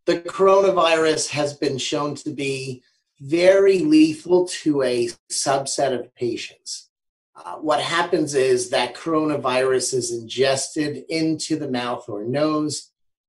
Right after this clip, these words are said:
It goes down into the back of the throat and then is breathed into the lungs themselves. Uh,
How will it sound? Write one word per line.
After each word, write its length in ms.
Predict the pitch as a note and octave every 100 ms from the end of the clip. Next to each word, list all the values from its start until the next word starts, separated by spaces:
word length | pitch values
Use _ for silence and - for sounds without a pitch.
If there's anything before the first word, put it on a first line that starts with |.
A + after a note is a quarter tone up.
| _
It 120 | G#2
goes 240 | B2 B2 B2
down 280 | C3 A#2+ B2+
into 1000 | B2+ B2+ B2+ - - C#3 C3+ C3+ C3 B2+
the 140 | A#2+ - - -
back 360 | D3+ C#3+ -
of 140 | C#3+ A#2
the 120 | A#2 - _
throat 420 | - A#2+ B2+ C3 B2+ _ -
and 180 | A#2 B2
then 140 | C#3 C3+
is 180 | A#2+
breathed 600 | - - C3+ D#3 E3 D3+
into 720 | F#3+ F#3 F3 E3+ - D#3 D3+ C#3+
the 100 | C3+
lungs 800 | C3 C#3 C3+ C#3 C3+ B2+ - -
themselves. 1000 | B2+ A#2+ A#2 - G#2+ F2+ - - - _ _ _ _ _ _ -
Uh, 220 | B2+ B2